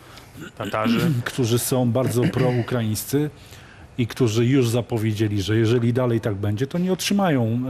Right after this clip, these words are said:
Speaker 2: e, pomoc od świata muzułmańskiego.
Speaker 1: I będą walczyć jak w
Speaker 2: I będą
Speaker 1: Czeczenii?
Speaker 2: walczyć jak w Czeczenii, w, na zasadzie partyzantki.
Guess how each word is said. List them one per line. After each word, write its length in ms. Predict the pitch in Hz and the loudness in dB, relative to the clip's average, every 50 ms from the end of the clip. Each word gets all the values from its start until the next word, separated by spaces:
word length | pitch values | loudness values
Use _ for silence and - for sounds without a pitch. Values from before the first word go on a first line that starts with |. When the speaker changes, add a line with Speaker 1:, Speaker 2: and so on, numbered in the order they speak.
| 120 117 117 | 0 -2 -2
Speaker 2:
e, 20 | |
pomoc 480 | 104 - 139 120 110 107 104 - - - - | 0 -2 -2 0 0 -2 -4 -6 -10 -12 -10
od 120 | 127 - | -8 -6
świata 340 | - - 143 127 - - 120 | -2 -2 -2 -2 0 0 0
muzułmańskiego. 920 | 120 120 120 110 120 120 113 110 107 - - - 107 101 104 131 170 196 196 - - - - - - | 2 2 2 2 2 2 2 2 0 -2 -2 -4 -4 -4 -4 -4 -6 -6 -10 -12 -20 -20 -12 -6 -4
Speaker 1:
I 60 | 131 | -2
będą 200 | 127 123 127 131 | -2 -2 -2 -2
walczyć 300 | 127 135 165 175 190 226 | -2 0 0 0 0 0
jak 80 | 247 | 0
w 40 | 254 | 0
Speaker 2:
I 20 | 247 | 2
będą 160 | 233 247 233 | 2 2 2
Speaker 1:
Czeczenii? 220 | 240 247 240 233 | 2 2 2 2
Speaker 2:
walczyć 500 | 240 226 226 226 - - 240 - - - | 2 2 0 0 -2 -4 -4 -4 -2 -2
jak 140 | 226 208 - | -2 -2 -2
w 40 | - | -2
Czeczenii, 480 | - 240 208 - 226 190 135 113 104 | -4 -4 -2 0 0 2 2 2 0
w, 140 | 98 110 127 | -2 -2 -2
na 140 | 143 147 143 | 0 0 0
zasadzie 400 | 135 147 135 - 160 135 127 139 | 0 -2 -2 0 -2 0 0 -2
partyzantki. 720 | - - 127 123 - 139 127 120 127 104 98 - - | -2 -2 -4 -2 -2 -2 0 0 0 -2 -4 -6 -10